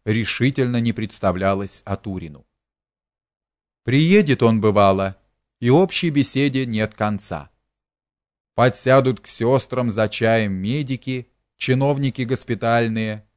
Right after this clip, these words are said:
санитарный капитан, офицеры из числа выздоравливающих. И разговор невольно,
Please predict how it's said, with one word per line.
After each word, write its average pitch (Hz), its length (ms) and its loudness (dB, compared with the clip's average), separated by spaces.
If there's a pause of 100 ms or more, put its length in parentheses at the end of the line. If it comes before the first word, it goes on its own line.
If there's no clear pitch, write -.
санитарный 113 680 2
капитан, 107 680 -2 (400)
офицеры 127 880 2 (180)
из 123 180 -6
числа 120 420 0
выздоравливающих. 107 1160 0 (1400)
И 131 80 4
разговор 135 560 4
невольно, 123 760 2